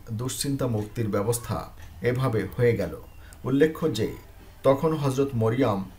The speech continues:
মূলতই রোজা রেখেছিলেন এবং তখনকার শরীয়তে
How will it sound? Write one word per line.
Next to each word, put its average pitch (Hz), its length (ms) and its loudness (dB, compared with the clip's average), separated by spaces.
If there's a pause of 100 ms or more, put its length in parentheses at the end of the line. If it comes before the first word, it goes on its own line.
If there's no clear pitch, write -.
(400)
মূলতই 123 460 4 (140)
রোজা 131 320 2
রেখেছিলেন 107 480 -2 (220)
এবং 120 300 -2
তখনকার 135 440 0
শরীয়তে 117 680 -2